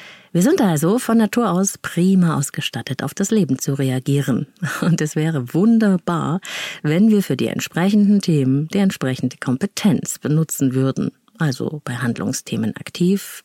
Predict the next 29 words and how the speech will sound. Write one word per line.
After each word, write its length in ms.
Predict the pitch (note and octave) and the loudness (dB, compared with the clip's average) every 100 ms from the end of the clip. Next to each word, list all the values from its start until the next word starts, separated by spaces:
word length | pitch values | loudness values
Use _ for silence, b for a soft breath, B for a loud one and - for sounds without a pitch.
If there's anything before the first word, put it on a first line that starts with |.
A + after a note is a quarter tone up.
| - | -10
und 160 | - - | -10 -8
pragmatisch 580 | - - A2 B2+ D#3+ | -12 -6 -6 -4 -4
vorgehen, 500 | - E3 D#3 D#3+ E3 B B B B B - | -2 -2 0 2 0 B B B B B -4
bei 100 | G#3+ | -2
Erkenntnisthemen 880 | B3 - C4+ C4+ A#3+ - G3+ G3 D3 | 0 0 2 4 2 2 2 4 2
sachlich 400 | B2 - C#3 - | -2 -4 -6 -8
und 120 | - | -8
vernünftig 720 | - C3+ A3 - E4+ F#4+ - | -4 0 0 0 -4 -4 0
und 180 | C4 - | 0 0
bei 280 | G#3 G#3+ G#3+ | 0 2 0
Beziehungsthemen 1000 | G#3+ - C#3+ D3+ - - C3+ C3+ C3+ - | -4 -2 -2 -2 -4 -2 0 0 -2 -6
emotional 760 | - G3 A3+ - G#3 D3 A2+ - | 0 2 2 0 0 0 -2 -4
und 200 | F3 - | -4 -4
einfühlend. 640 | - - - - - - _ _ _ _ _ _ b | -6 -6 -4 -4 -6 -10 _ _ _ _ _ _ b
Aber 220 | - F#3+ F#3+ | -4 0 2
so 160 | F3 - | 0 2
einfach 540 | A3+ D#4+ - C4 - | 2 0 0 -4 2
machen 340 | F#3 F3 F3 | 0 2 0
wir 140 | D3+ - | 0 -2
es 180 | C3+ - | -4 -4
uns 220 | C3 - | -4 -4
dann 240 | - C#3+ | -6 -2
halt 220 | F#3+ - | -2 -4
nicht. 500 | - - - - - _ _ _ _ _ _ _ _ _ _ | -8 -8 -12 -12 -18 _ _ _ _ _ _ _ _ _ _
Wir 100 | - | -2
entwickeln 420 | A3 C4 F4 E4+ | 0 2 2 4
in 100 | G3 | 4
unserer 360 | E3 E3+ D#3 C#3+ | 4 4 2 0
Kindheit 760 | - C#4+ E3 C3 D#3 - - | 2 0 2 0 -2 -4 -12